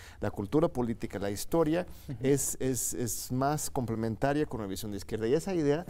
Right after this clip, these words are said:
Speaker 2: Ujú.
Speaker 1: del nacionalismo de izquierda, esto es algo que no encuentras en cualquier lugar.
Speaker 2: A mí es lo que me enamora de América Latina, pero,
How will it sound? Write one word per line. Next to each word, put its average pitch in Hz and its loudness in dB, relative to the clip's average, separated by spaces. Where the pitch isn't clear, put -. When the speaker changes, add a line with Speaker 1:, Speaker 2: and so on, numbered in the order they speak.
Speaker 2:
Ujú. 143 4
Speaker 1:
del 117 4
nacionalismo 147 0
de - -6
izquierda, 95 -4
esto 151 0
es 165 0
algo 147 0
que 113 -2
no 151 0
encuentras 165 2
en 98 -4
cualquier 107 2
lugar. 82 2
Speaker 2:
A - 4
mí 185 6
es 240 6
lo 285 6
que 254 2
me 202 4
enamora 170 4
de 160 6
América 147 2
Latina, 127 0
pero, 147 4